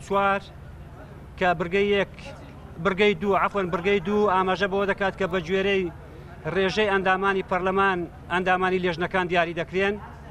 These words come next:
لە تەک ئەوەشدا باس لە لێهاتووی و توانایی و پسپۆڕی دەکاتن. بەڵام بەداخەوە نەگەیشتنە دەرەنجام، بەڵام ئیتر ڕێکەوتن کرا.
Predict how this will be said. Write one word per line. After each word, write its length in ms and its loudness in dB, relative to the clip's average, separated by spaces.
لە 140 0
تەک 200 4
ئەوەشدا 460 4
باس 260 2
لە 120 4
لێهاتووی 540 2
و 100 2
توانایی 560 2
و 120 0
پسپۆڕی 500 0
دەکاتن. 440 -2
بەڵام 240 4
بەداخەوە 560 2
نەگەیشتنە 520 2
دەرەنجام، 520 2
بەڵام 360 4
ئیتر 300 0
ڕێکەوتن 440 0
کرا. 200 2